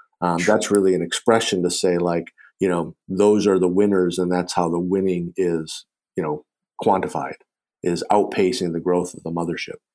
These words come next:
Speaker 2: All right, Jeff. So here's the question that I know you wanna ask. So how in the world did you do that? <laughs>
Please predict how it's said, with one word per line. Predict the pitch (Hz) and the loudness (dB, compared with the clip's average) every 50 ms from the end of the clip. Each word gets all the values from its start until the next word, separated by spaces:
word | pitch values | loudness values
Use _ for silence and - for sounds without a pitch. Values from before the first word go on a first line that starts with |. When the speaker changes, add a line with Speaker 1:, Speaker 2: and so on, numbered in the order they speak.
| _ _ _ _ _ _ _ _ | _ _ _ _ _ _ _ _
Speaker 2:
All | 147 151 | 0 2
right, | 151 147 135 | 2 0 0
Jeff. | 143 143 139 139 131 - - - | -2 -2 -2 -2 -2 -4 -6 -4
So | - - - - 160 147 143 139 135 135 127 | -2 0 0 2 2 2 4 4 2 2 0
here's | 110 143 160 165 156 143 | 0 0 0 0 0 -2
the | 147 | -6
question | - - 160 151 139 - - 147 139 | -2 0 0 2 2 0 -2 -2 -2
that | 139 131 | 0 0
I | 131 135 | 0 0
know | 131 143 143 | 2 2 0
you | 139 135 131 | 0 0 0
wanna | 127 131 123 | 0 0 0
ask. | 120 135 139 135 127 117 - | 0 0 2 2 0 0 -2
So | - - 139 127 | -4 -4 -4 -2
how | 117 131 151 185 190 170 | 0 0 2 2 2 0
in | 139 123 | 0 -2
the | 123 120 | -4 -4
world | 120 123 131 147 170 185 160 | -2 -2 0 2 2 0 0
did | 123 110 107 | -2 -6 -8
you | 120 | -8
do | 113 135 156 160 131 | -6 -6 -4 -2 -2
that? | 123 117 107 110 117 - - - - | -2 -2 -4 -6 -10 -14 -14 -4 -2
<laughs> | 196 175 - - - 214 214 160 - - 214 185 165 - 233 202 123 - | -2 -2 -2 -4 -4 -2 -2 -2 -2 -2 -4 -4 -2 -2 -2 -4 -4 -6